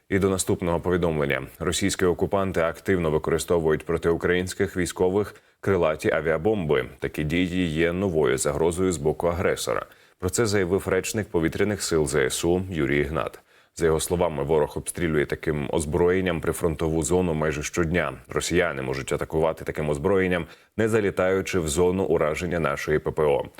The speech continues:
Тож протидіяти крилатим авіабомбам можна за допомогою винищувачів, наголосив Ігнат. І на Росії хочуть провести нову хвилю мобілізації. Про це повідомляє Міністерство оборони Великої Британії з посиланням на дані розвідки.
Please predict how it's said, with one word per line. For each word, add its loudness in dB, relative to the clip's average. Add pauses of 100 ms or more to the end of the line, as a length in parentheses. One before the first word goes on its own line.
(240)
Тож 0
протидіяти 0
крилатим 0
авіабомбам 0
можна 0
за 0
допомогою 0
винищувачів, -2
наголосив -2
Ігнат. -8 (3000)
І 2
на 4
Росії 2
хочуть 0
провести 2
нову 2
хвилю 2
мобілізації. 0
Про -2
це 0
повідомляє 2
Міністерство 0
оборони 2
Великої 2
Британії 0
з -4
посиланням 0
на 2
дані 0
розвідки. -2